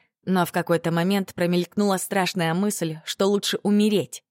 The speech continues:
чем достаться ему. Мне повезло. На пороге оказалась запыхавшаяся Эльма, которая забыла в комнате какую-то вещь. Она говорила, какую,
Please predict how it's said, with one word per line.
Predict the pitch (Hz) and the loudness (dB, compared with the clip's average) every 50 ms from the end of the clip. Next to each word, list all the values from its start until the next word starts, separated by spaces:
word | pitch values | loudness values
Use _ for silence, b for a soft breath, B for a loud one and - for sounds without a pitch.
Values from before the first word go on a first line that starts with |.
| _ _ _ _ | _ _ _ _
чем | - - 180 160 160 | -6 -4 -2 -2 0
достаться | 151 147 - - - 156 156 - - - | 0 -2 -4 -2 -4 -6 -4 -4 -4 -4
ему. | 165 156 160 151 147 135 131 139 - _ _ _ _ _ _ _ _ _ _ _ _ _ _ _ _ _ _ | -2 -2 -2 -4 -4 -6 -8 -10 -16 _ _ _ _ _ _ _ _ _ _ _ _ _ _ _ _ _ _
Мне | 202 226 233 240 247 254 | 2 4 6 4 4 4
повезло. | 247 247 233 240 214 - 170 160 156 156 156 - _ _ _ _ _ _ _ _ _ | 2 0 2 0 0 0 0 0 0 0 -4 -6 _ _ _ _ _ _ _ _ _
На | _ 180 185 | _ -2 -2
пороге | 175 - 190 226 269 269 220 220 220 | 0 2 2 2 2 2 2 2 0
оказалась | 208 202 196 190 185 208 214 208 208 202 - - - | 2 0 0 -2 0 2 2 2 2 -2 -4 -6 -8
запыхавшаяся | 175 175 175 - 180 - - 226 220 - - - 220 208 196 - - 214 - - | -4 -4 -4 -4 -4 -4 -2 -2 -2 -2 -2 -2 -2 -2 -2 -2 -2 -2 -2 -2
Эльма, | - 151 151 151 147 151 147 143 143 - _ _ _ _ _ | -2 -2 0 0 0 0 -2 -4 -4 -8 _ _ _ _ _
которая | _ - 151 - 156 156 160 156 151 | _ -6 -4 0 2 2 4 4 2
забыла | 151 165 156 147 151 160 156 147 | 2 0 -2 0 2 2 2 0
в | - - | -2 -2
комнате | - 196 196 190 175 160 - - 147 | -2 0 0 2 0 -2 -2 -4 -6
какую-то | - 147 - - 160 156 156 151 - 156 151 | -6 -6 -4 -2 0 0 0 0 0 -4 -4
вещь. | 143 143 135 131 - - - - _ _ _ _ _ _ _ _ _ | -4 -4 -6 -6 -8 -10 -12 -16 _ _ _ _ _ _ _ _ _
Она | - 190 208 226 247 262 233 | -2 0 2 2 2 2 2
говорила, | 208 240 226 247 262 285 302 294 214 160 | 0 0 0 0 0 0 0 0 0 0
какую, | - - 160 - - 165 160 151 147 147 143 139 | -2 -4 -6 -6 -4 -2 0 0 0 -2 -4 -8